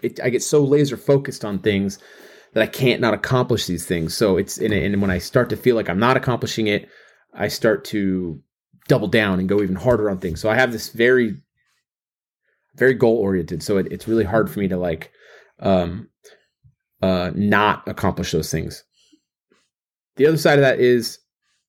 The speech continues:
is I don't sleep a lot sometimes, and I do get really stressed out sometimes. Is that healthy?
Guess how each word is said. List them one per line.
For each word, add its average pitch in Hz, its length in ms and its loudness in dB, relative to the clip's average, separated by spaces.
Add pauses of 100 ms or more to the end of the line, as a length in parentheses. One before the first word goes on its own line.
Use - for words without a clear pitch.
(340)
is 110 340 2
I 113 280 4
don't 139 240 2
sleep 110 180 -2
a 98 40 -2
lot 85 180 -2
sometimes, 87 500 -6
and 117 340 -4
I 120 40 0
do 143 120 2
get 120 120 2
really 95 200 2
stressed 92 300 -4
out 76 140 -2
sometimes. 85 420 -8
Is 113 60 0
that 147 120 4
healthy? 170 380 2